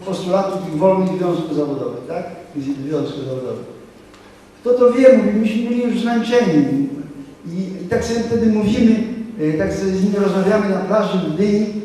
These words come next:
to było parę lat temu. Tak sobie rozmawiamy i mówimy, że to właściwie było takie błogosławieństwo, że Wałęsa,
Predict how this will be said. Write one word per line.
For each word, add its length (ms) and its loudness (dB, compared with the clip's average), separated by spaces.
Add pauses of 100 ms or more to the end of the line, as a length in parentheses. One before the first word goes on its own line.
(100)
to 60 -6
było 120 -2
parę 260 2
lat 300 0
temu. 340 0 (1080)
Tak 140 0
sobie 160 2 (160)
rozmawiamy 440 2
i 180 0
mówimy, 280 2
że 140 2 (340)
to 60 -8
właściwie 280 -2
było 160 -2
takie 240 -4
błogosławieństwo, 960 2
że 200 0
Wałęsa, 840 0